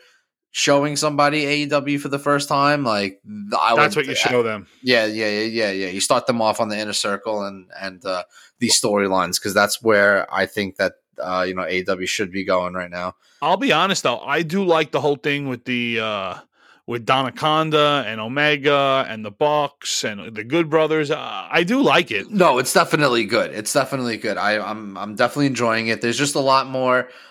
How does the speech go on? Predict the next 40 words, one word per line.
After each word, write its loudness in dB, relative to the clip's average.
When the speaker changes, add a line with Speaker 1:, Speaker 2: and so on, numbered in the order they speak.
Speaker 1:
uh, 0
room -2
for -2
error, 4
it 0
seems, -6
with -6
those -2
promos 2
when -4
it -6
comes -6
to 0
Omega 0
and -4
the -10
Good -6
Brothers -2
and -8
these -8
guys. 0
But 4
I 6
do 2
have 4
to 2
say, 4
uh, 2
you -8
know, 0
the -4
Callis 2
promo 2
with, -2
uh, 2
with -4
the, 2
uh, 4
Young 0
Bucks 0